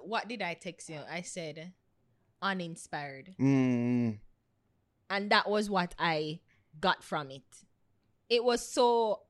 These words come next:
Speaker 1: uninspired. Like, there was nothing that he was trying to communicate other than in love gun. And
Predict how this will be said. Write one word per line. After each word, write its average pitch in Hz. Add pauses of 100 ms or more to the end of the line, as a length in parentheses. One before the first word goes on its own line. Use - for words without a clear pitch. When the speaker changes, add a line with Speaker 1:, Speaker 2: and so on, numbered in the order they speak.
(120)
Speaker 1:
uninspired. 185
Like, 180
there 208
was 208
nothing 220
that 196
he 220
was 202
trying 185
to -
communicate 170
other 170
than 160
in 160
love 147
gun. 135 (540)
And 156